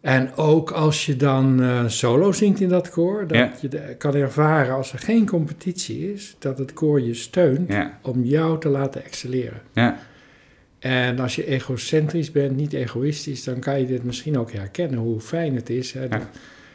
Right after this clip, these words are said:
Speaker 1: de steun van de anderen te hebben, maar ook te weten op een, eh, paar minuutjes later, seconden later, ben ik weer deel van het koor en
Speaker 2: Ja.
Speaker 1: kan ik hetzelfde doen met de ander.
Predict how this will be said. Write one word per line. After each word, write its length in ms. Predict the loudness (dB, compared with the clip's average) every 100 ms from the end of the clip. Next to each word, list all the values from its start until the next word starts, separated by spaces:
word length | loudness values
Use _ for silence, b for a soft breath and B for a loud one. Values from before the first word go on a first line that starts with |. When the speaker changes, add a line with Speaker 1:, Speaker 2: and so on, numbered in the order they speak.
| B
Speaker 1:
de 100 | -12
steun 420 | -2 4 6 4
van 200 | 0 -2
de 80 | -2
anderen 480 | 0 4 6 4 2
te 100 | 0
hebben, 540 | 0 0 0 -2 -4 b b b b _
maar 120 | -2
ook 160 | -2
te 140 | 0 2
weten 460 | 4 2 0 -4
op 140 | -6 -6
een, 320 | -6 -6 -6
eh, 60 | -6 -6 -6 -6 -8 -10
paar 240 | -8 -6
minuutjes 560 | -4 -4 -6 -8 -14 -8
later, 400 | -8 -8 -10 -14
seconden 460 | -14 -10 -8 -6
later, 400 | -6 -6 -8 -8
ben 160 | -6 -6
ik 100 | -6
weer 200 | -6 -4
deel 220 | -2 -4
van 160 | -2 -6
het 120 | -4
koor 220 | -2 -2
en 60 | 0
Speaker 2:
Ja. 60 |
Speaker 1:
kan 180 | -2 -2
ik 80 | -4
hetzelfde 520 | -6 -2 0 -2 -6
doen 340 | -4 -4 -6 -6
met 180 | -6 -6
de 60 |
ander. 300 | -6 -6 -6